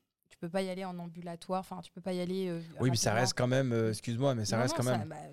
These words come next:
Speaker 1: non, je te dis la vérité, Mohamed, j'ai, j'ai des retours. Ma sœur, elle est infirmière, elle te dit, hein, les infirmières sont épuisées, il y a plus assez de personnel, la suppression de lits par, euh, Emmanuel Macron. Donc, euh, le système français, euh, en termes de santé, il se dégrade énormément.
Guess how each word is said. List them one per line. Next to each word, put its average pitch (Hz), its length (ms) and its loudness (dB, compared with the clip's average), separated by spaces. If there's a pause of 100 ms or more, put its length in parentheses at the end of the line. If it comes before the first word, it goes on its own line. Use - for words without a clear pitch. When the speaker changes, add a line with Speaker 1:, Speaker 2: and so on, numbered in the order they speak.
(100)
Speaker 1:
non, 233 100 -8
je - 80 -10
te - 80 -4
dis 156 80 -6
la 185 80 -4
vérité, 214 240 -4
Mohamed, 180 300 -4
j'ai, 160 320 -6
j'ai 165 100 -10
des 160 120 -8
retours. 156 400 -10
Ma 165 180 -8
sœur, 185 180 -8
elle 175 80 -6
est 165 40 -4
infirmière, 190 500 -6
elle 180 100 -6
te 175 100 -8
dit, 208 240 -8
hein, 165 300 -6
les 160 180 -6
infirmières 170 380 -6
sont 175 140 -6
épuisées, 170 460 -4
il 226 40 0
y 202 40 0
a 160 100 -4
plus 170 140 -10
assez 170 200 -6
de 165 60 -12
personnel, 208 580 -4 (340)
la 175 120 -6
suppression 180 560 -6
de 175 100 -4
lits 190 140 -4
par, 170 300 -6
euh, 160 380 -8
Emmanuel 165 440 -8
Macron. 180 440 -4 (440)
Donc, 175 200 -6
euh, 190 60 2
le 185 60 2
système 180 340 -4
français, 233 540 -2
euh, 175 280 -2
en 170 140 -8
termes 170 220 -12
de 170 80 -10
santé, 175 320 -6
il 226 120 -2
se - 160 -6
dégrade 175 500 -2
énormément. 185 420 -6